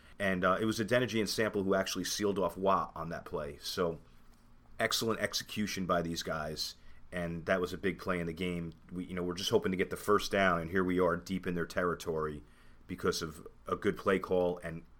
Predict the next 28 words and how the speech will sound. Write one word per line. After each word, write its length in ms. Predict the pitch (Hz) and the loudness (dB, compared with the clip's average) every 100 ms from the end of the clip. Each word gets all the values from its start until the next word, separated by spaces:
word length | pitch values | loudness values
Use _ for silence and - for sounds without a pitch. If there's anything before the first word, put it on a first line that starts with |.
| - | -8
excellent 420 | 95 - 92 90 | -4 -4 -4 -4
execution 600 | 87 - - 92 82 82 | -6 -8 -10 -8 -8 -6
in 80 | 80 | -8
blocking. 480 | 82 80 - 62 67 - - - - - - - - - - - - - - - - - - | -6 -6 -6 -12 -16 -20 -20 -20 -20 -20 -20 -20 -20 -20 -20 -20 -20 -20 -20 -20 -20 -20 2
Another 180 | 117 117 | 4 6
big 180 | 110 104 | 4 4
play, 200 | 113 104 | 6 6
there 80 | |
was 140 | 95 90 | 4 -4
four 280 | - 117 123 | -2 0 4
wides. 460 | 107 104 107 98 | 8 8 6 -2
Burrow's 420 | - - 113 123 | -10 4 6 6
getting 240 | 120 117 104 | 4 0 0
pressure. 640 | - 117 110 - 90 90 - - | 4 6 6 2 0 0 -6 -8
He 140 | 107 | -4
starts 320 | - 123 113 | 2 4 4
running 260 | 101 117 117 | 4 4 4
up 140 | 110 | 0
the 60 | 117 | 0
middle. 440 | 107 107 110 90 - | 4 6 6 2 -6
I, 140 | 98 92 - | -8 -8 -6
the 80 | |
whole 160 | 110 117 | 0 2
defense 380 | 107 110 107 - | 2 0 0 0
thinks 180 | 113 110 | -2 -2
he's 140 | 101 | -2
gonna 140 | 113 | 0
scramble, 680 | 95 - 123 139 104 92 101 | -2 0 2 2 4 2 2